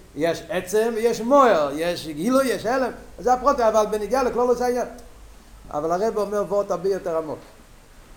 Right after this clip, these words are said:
הרב אומר כאן וורט הרבה יותר עמוק. בוא נראה בפנים. אומר הרב ככה, לא, עוד פעם, לא, יש שכל האמור לעיל והחילוק שבין אלה שם וכיח, אין בסתירה, אלא אמרו בכמה מקרים שם ועניין אחד,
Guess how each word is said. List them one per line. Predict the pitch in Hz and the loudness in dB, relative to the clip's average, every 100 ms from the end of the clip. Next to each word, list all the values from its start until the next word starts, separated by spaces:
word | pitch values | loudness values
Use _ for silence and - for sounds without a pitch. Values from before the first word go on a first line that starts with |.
| - | -16
הרב | 139 180 | -10 -8
אומר | 175 180 170 | -8 -6 -6
כאן | 160 147 | -6 -4
וורט | 180 180 | -2 -2
הרבה | 151 170 | -4 -6
יותר | 175 165 139 | -6 -4 -4
עמוק. | 131 123 - - - - | -6 -10 -16 -20 -20 -14
בוא | 143 | -8
נראה | 160 160 | -4 -4
בפנים. | 151 135 113 - - - - - - - - - | -6 -10 -16 -18 -20 -20 -20 -20 -20 -20 -20 -8
אומר | 160 | -2
הרב | 180 170 - | 0 -2 -4
ככה, | - - | -8 -12
לא, | 101 123 180 | -4 0 2
עוד | 185 | 0
פעם, | - - 113 | -2 -8 -6
לא, | 113 190 | -2 0
יש | 143 131 | 0 -4
שכל | 135 247 254 | 2 4 6
האמור | 190 185 | 4 0
לעיל | 185 185 | -2 -2
והחילוק | 185 185 180 | -4 -4 -6
שבין | 139 143 | -6 -6
אלה | 139 135 | -8 -8
שם | 143 | -10
וכיח, | 135 180 147 | -10 -6 -4
אין | 202 233 233 190 | 0 2 2 0
בסתירה, | 180 - 196 151 | -6 -6 -6 -6
אלא | 139 | -4
אמרו | 143 | -6
בכמה | 139 147 | -6 -8
מקרים | 139 143 | -8 -8
שם | 135 143 | -8 -8
ועניין | 139 139 143 | -8 -8 -6
אחד, | 147 196 | -6 -6